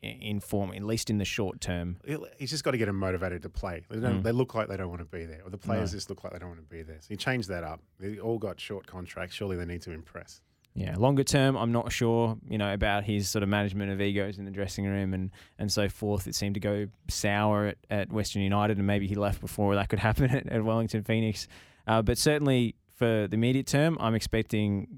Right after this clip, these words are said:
Speaker 1: big new manager bounce for the Wanderers, and that might even propel them, you know, to, you know, within cont-, finals contention, uh, because they've got an amazing squad on paper.
Speaker 2: Yeah.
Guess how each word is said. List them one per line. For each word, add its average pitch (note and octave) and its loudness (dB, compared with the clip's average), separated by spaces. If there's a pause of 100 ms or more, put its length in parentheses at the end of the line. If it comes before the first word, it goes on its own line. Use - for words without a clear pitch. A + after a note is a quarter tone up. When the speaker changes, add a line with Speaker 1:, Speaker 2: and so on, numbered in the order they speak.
(120)
Speaker 1:
big A2 2
new G#2 2
manager G2 2
bounce G2 -4
for - -4
the A2 -2
Wanderers, C3 0
and G#2+ 2
that G#2 -2
might G#2+ 2
even G2+ 0
propel G2+ 2
them, F#2 0 (300)
you - -4
know, F#2+ 0 (100)
to, F#2+ 0 (200)
you G2+ -4
know, F#2 0
within G2 0 (220)
cont-, A2 -4
finals G#2 0
contention, F#2+ -2 (380)
uh, - -6
because F3+ 0
they've A3+ 0
got A#3 2
an E3+ 2
amazing B2 2
squad B2+ 2
on F2+ 0
paper. G2+ 0
Speaker 2:
Yeah. D#2+ -10